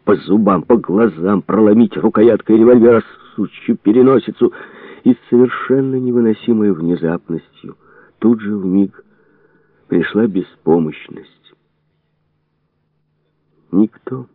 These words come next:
никакая сила в мире не могут помочь, только Женя.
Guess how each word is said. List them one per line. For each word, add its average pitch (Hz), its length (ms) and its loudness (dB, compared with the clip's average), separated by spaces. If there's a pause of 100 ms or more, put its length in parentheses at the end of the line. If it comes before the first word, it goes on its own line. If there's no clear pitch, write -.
(1300)
никакая 143 600 0
сила 135 220 0
в 107 100 -6
мире 107 400 2 (920)
не 98 160 4
могут 123 380 2
помочь, 78 560 -10 (260)
только 117 460 -4
Женя. 69 560 -14